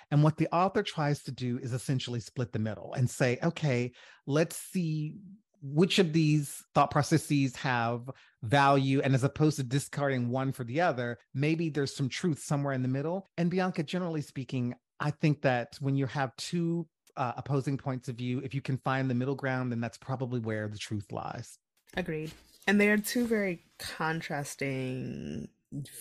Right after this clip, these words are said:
Speaker 2: views that I think, um, when we think about certain dreams, or even in the dictionary, like, how it interprets, like,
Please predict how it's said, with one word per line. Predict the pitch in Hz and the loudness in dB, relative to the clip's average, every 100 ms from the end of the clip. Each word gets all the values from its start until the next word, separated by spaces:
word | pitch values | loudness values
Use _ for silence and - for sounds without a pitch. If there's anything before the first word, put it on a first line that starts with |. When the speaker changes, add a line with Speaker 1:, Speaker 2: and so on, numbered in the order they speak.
| - | -12
Speaker 2:
views | - 147 143 139 156 233 285 - - _ - 151 | -6 -2 0 0 -2 -2 -4 -6 -12 _ -12 -6
that | 151 156 | -2 0
I | 139 135 135 _ | 0 -2 -6 _
think, | 147 139 131 135 139 - - - | -4 -2 -2 -6 -10 -16 -20 -10
um, | 156 143 147 156 | -6 -6 -6 -4
when | 156 | -4
we | |
think | 151 156 143 | -4 -4 -2
about | 139 131 | -2 -4
certain | 131 139 123 139 | -4 -6 -4 -6
dreams, | 131 131 127 131 | -4 -4 -4 -4
or | 139 | -2
even | 147 165 180 | 0 2 2
in | 156 | 0
the | 135 | -2
dictionary, | 135 - 139 131 | -4 -6 -6 -6
like, | 127 123 | -6 -6
how | 135 127 | -6 -6
it | 127 | -4
interprets, | 131 - 127 151 170 - | -6 -6 -8 -8 -10 -8
like, | 131 | -10